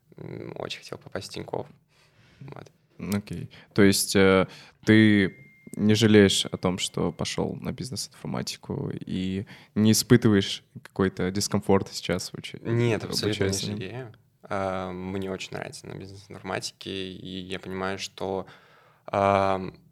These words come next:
Speaker 1: очень много чем можно заниматься после этого.
Speaker 2: Мгм.
Speaker 1: Ну, и сейчас, а, мне дает возможность этим заниматься и дальше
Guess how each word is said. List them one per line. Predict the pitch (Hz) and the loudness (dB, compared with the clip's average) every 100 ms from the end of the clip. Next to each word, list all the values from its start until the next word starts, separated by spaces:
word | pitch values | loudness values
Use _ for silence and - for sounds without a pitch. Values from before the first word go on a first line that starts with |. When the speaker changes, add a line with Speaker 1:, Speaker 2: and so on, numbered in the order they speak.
| _ | _
Speaker 1:
очень | 101 101 - 98 | -4 -2 -4 -4
много | 95 95 98 98 98 95 95 92 92 90 92 _ | -6 -4 -4 -4 -4 -2 -2 -4 -6 -8 -14 _
чем | - 98 | -8 -6
можно | 95 95 98 | -6 -8 -10
заниматься | 92 98 98 98 - - | -8 -6 -4 -6 -6 -10
после | - - - - | -14 -16 -16 -20
этого. | _ - 120 _ _ _ _ - | _ -20 -20 _ _ _ _ -4
Speaker 2:
Мгм. | 107 104 98 - _ _ _ - | -2 -2 -4 -10 _ _ _ -10
Speaker 1:
Ну, | 107 95 | -6 -6
и | 92 | -6
сейчас, | 92 - - 101 - - - _ | -10 -8 -2 -2 -2 -4 -8 _
а, | - 101 95 | -6 -2 -2
мне | 92 95 92 | -4 -8 -8
дает | 90 92 | -10 -12
возможность | 101 98 90 90 - - | -14 -12 -12 -12 -14 -14
этим | - - - | -16 -16 -16
заниматься | - 50 - - - | -14 -14 -12 -12 -12
и | - - - | -16 -16 -18
дальше | - - - - - | -12 -12 -10 -12 -12